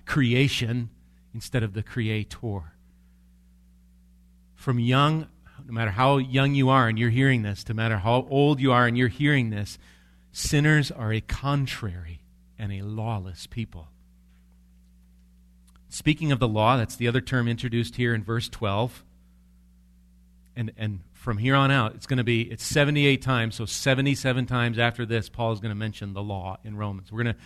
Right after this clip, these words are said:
we're gonna hear this, this word over and over again as we go through Romans. In the proper sense, how do we understand law? Those who have sinned, okay, we got a handle on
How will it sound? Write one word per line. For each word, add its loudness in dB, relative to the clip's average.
we're 0
gonna 6
hear 8
this, 2
this 0
word 4
over 4
and 4
over 2
again 2
as 0
we 0
go 2
through 0
Romans. -2
In 2
the 2
proper 4
sense, 4
how 4
do 6
we 6
understand 4
law? 4
Those 2
who 4
have 6
sinned, 4
okay, 2
we 6
got 6
a 6
handle 4
on 4